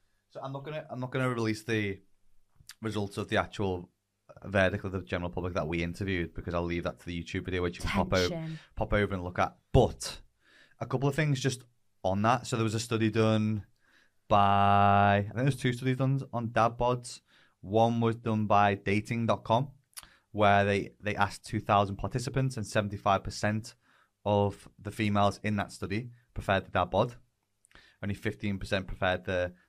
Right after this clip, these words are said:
Speaker 1: the leaner, more chiseled look. Uh, and the kind of reasons that they were given is because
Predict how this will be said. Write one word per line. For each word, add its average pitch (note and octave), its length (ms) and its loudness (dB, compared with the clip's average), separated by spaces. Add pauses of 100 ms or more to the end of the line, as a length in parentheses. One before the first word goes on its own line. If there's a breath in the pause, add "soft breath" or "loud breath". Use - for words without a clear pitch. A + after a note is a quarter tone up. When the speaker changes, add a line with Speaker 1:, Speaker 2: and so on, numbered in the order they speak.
Speaker 1:
the G2 80 -10
leaner, A2+ 420 2
more G#2 200 0
chiseled G2+ 460 -4
look. G#2 340 -6 (1160 loud breath)
Uh, D2 400 -12 (720)
and G#2 340 0 (520)
the - 60 -14
kind A#2 200 0
of A#2 120 0
reasons A2 380 2
that G#2+ 120 0
they G2+ 60 -2
were G2+ 100 -2
given G2+ 240 -2
is G2+ 120 -2
because F#2 400 -8